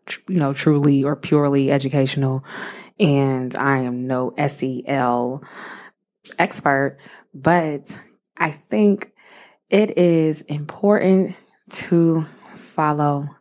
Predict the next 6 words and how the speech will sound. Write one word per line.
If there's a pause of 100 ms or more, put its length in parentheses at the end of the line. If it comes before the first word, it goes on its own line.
up
with
others (400)
and
yourself. (460)
And